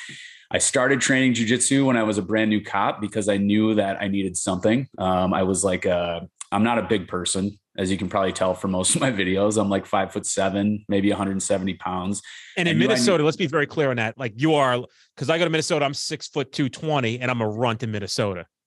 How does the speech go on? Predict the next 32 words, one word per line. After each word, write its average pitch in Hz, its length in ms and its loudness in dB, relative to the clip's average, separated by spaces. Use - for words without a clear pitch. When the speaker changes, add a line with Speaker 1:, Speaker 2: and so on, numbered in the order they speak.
Speaker 1:
There's 147 220 2
a 220 40 4
lot 202 220 4
of - 100 0
co-, 147 160 0
yeah, 139 200 2
there's 139 200 0
a 160 40 0
lot 135 340 2
of, 117 280 -2
uh, 107 280 -2
grass-fed, 110 1400 0
uh, 95 420 -4
Speaker 2:
Dude, 160 100 2
these 170 100 4
Speaker 1:
you 196 60 0
know. 175 100 2
Speaker 2:
motherfuckers 123 540 0
are 104 120 -4
huge. 175 540 2
North 180 300 0
Dakota, 190 380 -4
South 165 280 -6
Dakota, 156 340 -4
Minnesota. 156 560 -4
Speaker 1:
Yeah. 190 240 -4
Speaker 2:
Humongous 185 880 4
Nordic 190 540 0
fucking 165 520 -6
giant 147 420 0
human 139 240 -2
beings. 101 460 -4